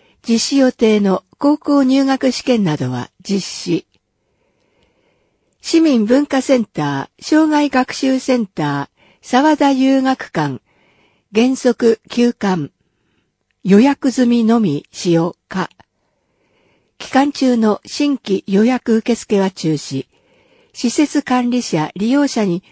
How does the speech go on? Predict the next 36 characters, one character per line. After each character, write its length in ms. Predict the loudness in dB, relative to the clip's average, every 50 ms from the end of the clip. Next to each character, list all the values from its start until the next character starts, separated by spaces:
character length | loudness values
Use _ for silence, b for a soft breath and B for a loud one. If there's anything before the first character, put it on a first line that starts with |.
| b b b b
万 240 | -4 -2 -2 -2 0
全 220 | 0 0 0 0
の 140 | 0 -2 -4
感 260 | -4 -4 -4 -4 -2
染 180 | -2 -2 -4 -2
対 200 | -2 -4 -4 -4
策 280 | -4 -6 -6 -4 -6 -6
を 60 | -6
講 240 | -4 -2 -2 -2 -2
じ 120 | -2 -4
て 140 | -2 -2 -2
い 60 | 0
た 100 | -2 -2
だ 140 | -4 -4 -6
き、 280 | -6 -6 -6 -6 -6 b b b b
使 220 | -16 -8 -2 0 0
用 180 | 2 0 -2
可。 280 | -4 _ -10 -10 -10 -10 -12 _ _ _ _ _ _ _ _ _ _ _ _ _ _ _ _ _ _ _ _ _ _ _ _ _ _ _ _ _ _ _ _ _ _ _ _ _
総 260 | 0 2 4 4 4 4
合 200 | 2 2 2 0
体 260 | 0 0 0 0 0
育 140 | 0 -2 -2
セ 200 | 0 2 2 0
ン 60 | 0 -2
タ 400 | -4 -4 -4 -4 -4 -6 -8 -10
ー、 760 | _ _ _ _ _ _ _ _ _ _ _ _ _ _ _ -4
ト 100 | 0 2
レ 140 | 2 4
ー 40 | 2
ニ 200 | 2 0 0 0
ン 100 | 0 0
グ 100 | 0 -2
室 300 | -2 -4 -6 -6 -4 -4
を 60 | -4
含 320 | -4 -6 -12 -6 -4 -4 -4
む、 160 | -4 -6 -10